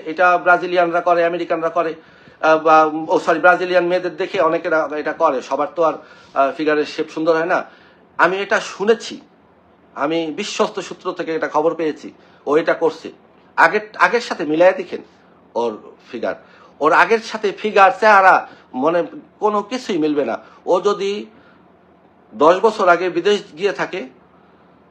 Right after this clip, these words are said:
তাহলে এখন দশ বছর পরে যদি ও আবার সেই দেশে যায়, ওই দেশে ওরে ঢুকতে দিব না, কারণ ওর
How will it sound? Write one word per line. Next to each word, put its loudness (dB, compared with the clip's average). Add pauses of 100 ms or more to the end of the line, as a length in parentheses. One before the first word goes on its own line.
(120)
তাহলে 2 (320)
এখন -4
দশ 4
বছর -6
পরে 0
যদি -4
ও 2
আবার 4
সেই -8
দেশে -8
যায়, 2
ওই -2
দেশে -6
ওরে 0
ঢুকতে -8
দিব -4
না, -6
কারণ -6
ওর -6